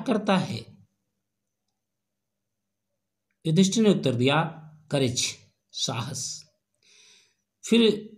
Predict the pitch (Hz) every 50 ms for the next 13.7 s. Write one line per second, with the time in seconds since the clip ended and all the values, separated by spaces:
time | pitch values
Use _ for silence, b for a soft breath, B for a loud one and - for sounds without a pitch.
0 | _ _ _ 180 190 196 190 - 190 180 180 180 185 196 233 226 - - - b
1 | b b b b b b _ _ _ _ - 160 151 156 175 180 185 202 220 233
2 | 262 269 277 269 262 220 190 202 202 190 185 185 - - 208 208 196 - 240 240
3 | 226 214 220 226 214 185 156 - - 240 247 - - - - 151 135 123 120 117
4 | 110 - - - - - - _ - _ _ _ _ _ _ _ _ _ _ _
5 | _ _ _ _ _ _ _ - 226 233 226 233 262 233 196 160 160 151 143 127
6 | 120 147 160 170 180 190 202 208 196 208 - 220 226 226 220 - - 156 156 151
7 | 143 139 151 185 202 208 196 202 - - 135 - 131 127 131 131 123 123 - -
8 | 170 165 147 113 - - - - - - _ _ _ _ _ _ _ _ _ _
9 | _ _ _ _ _ _ _ _ _ _ _ _ _ _ _ _ _ _ _ _
10 | _ _ _ _ _ _ _ _ _ _ _ 147 147 143 139 139 147 147 160 170
11 | 180 196 208 220 233 247 254 240 - 156 131 139 143 117 - - 170 175 185 180
12 | 156 123 113 110 107 107 107 107 107 104 107 - - - - - _ _ _ _
13 | _ - 135 143 160 190 202 202 - - - 233 240